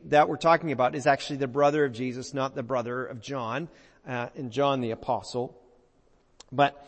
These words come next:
we've got this good leadership from these, these church leaders. And I think it's worth noting this.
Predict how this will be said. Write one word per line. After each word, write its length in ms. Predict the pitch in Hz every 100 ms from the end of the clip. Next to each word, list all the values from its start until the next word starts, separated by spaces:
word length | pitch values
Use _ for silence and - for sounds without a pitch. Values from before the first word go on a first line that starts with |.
| - -
we've 140 | 151
got 200 | 185 196
this 180 | 202 -
good 200 | 180 151
leadership 480 | 156 151 139 147 -
from 260 | 139 135
these, 360 | 127 123 - - _
these 160 | 135 127
church 340 | - 156 -
leaders. 280 | 156 131 110
And 120 | 160
I 80 | 151
think 160 | 196 214
it's 180 | 202
worth 360 | 143 156 151 - -
noting 340 | 143 135 131
this. 220 | 117 101